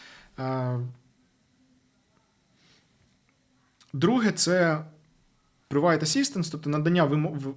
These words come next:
допомоги. Copilot, він, а, може допомогти у створенні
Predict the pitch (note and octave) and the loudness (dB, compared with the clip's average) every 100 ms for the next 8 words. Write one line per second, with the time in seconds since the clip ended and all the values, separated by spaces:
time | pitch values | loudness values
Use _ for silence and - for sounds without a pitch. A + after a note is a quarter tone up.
0 | - C3+ D#3 D#3+ C#3+ C#3 C4 A#3 F#3+ E3+ | -10 -2 0 0 0 0 0 0 -2 -4
1 | - _ _ _ - D#3 A3 D4 D#3+ D3 | -12 _ _ _ -8 -2 0 2 0 0
2 | A3 E3+ - - - - _ - C#3 C#3 | 0 -2 -4 -12 -20 -20 _ -6 -4 -2
3 | C3+ C3+ C3 - _ _ _ _ _ _ | -2 -4 -8 -20 _ _ _ _ _ _
4 | _ _ D3+ E3 G#3 F3 D#3 D3 A#2+ - | _ _ 0 4 4 4 2 2 2 -4
5 | _ _ _ _ _ _ _ _ _ _ | _ _ _ _ _ _ _ _ _ _
6 | _ _ _ _ _ _ _ _ _ _ | _ _ _ _ _ _ _ _ _ _
7 | _ _ _ C3 D3 E3 D#3+ D#3+ D#3 B3 | _ _ _ -2 0 2 2 0 0 -2
8 | C4 F3 D3+ - D#3+ G#3 F#3 D#3 | 0 0 -4 -2 2 4 4 4